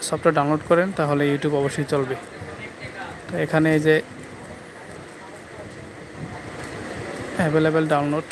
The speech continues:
এটার উপরে একটা ক্লিক করবেন। ক্লিক করার পরে এখান থেকে দেখেন ওই যে উপরে যেটা আছে তেইশ পয়েন্ট সিক্স ফাইভ,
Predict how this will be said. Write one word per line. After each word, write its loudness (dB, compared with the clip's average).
এটার 4
উপরে -2
একটা -2
ক্লিক 2
করবেন। 2
ক্লিক 2
করার 10
পরে 10
এখান 2
থেকে 2
দেখেন 2
ওই -2
যে 0
উপরে 4
যেটা -2
আছে -8
তেইশ 4
পয়েন্ট 2
সিক্স -2
ফাইভ, 2